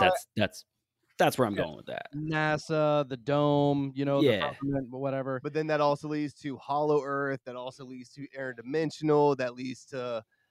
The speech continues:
Speaker 1: uh, what was that other one?
Speaker 3: Admiral
Speaker 1: Um,
Speaker 3: Byrd.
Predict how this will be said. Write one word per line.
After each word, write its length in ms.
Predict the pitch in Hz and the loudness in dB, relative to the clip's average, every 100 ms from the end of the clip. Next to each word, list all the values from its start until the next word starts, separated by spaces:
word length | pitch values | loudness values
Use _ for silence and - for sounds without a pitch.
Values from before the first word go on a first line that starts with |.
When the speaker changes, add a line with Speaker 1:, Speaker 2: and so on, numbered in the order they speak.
| _ - | _ -6
Speaker 1:
uh, 440 | 123 120 117 117 110 123 _ - | -2 0 2 0 -2 -10 _ -6
what 160 | 170 | -2
was 100 | 170 | -2
that 140 | 156 143 | -2 -4
other 220 | 113 113 | -6 -8
one? 220 | 104 104 104 | -8 -10 -6
Speaker 3:
Admiral 320 | 120 117 123 | -4 -2 -2
Speaker 1:
Um, 60 | |
Speaker 3:
Byrd. 420 | 117 123 131 131 | 0 0 0 -2